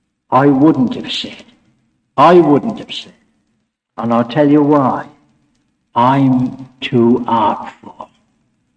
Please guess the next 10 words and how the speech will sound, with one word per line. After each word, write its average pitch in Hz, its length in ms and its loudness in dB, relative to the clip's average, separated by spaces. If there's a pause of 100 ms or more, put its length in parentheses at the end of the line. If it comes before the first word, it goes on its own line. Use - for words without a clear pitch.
(420)
That's - 260 -6
why. - 320 -8 (1160)
I 131 160 2
would 135 220 4
know 139 220 2
the 131 160 0
effect 135 420 -4
it 135 120 -8
would 127 160 0
produce, 127 460 0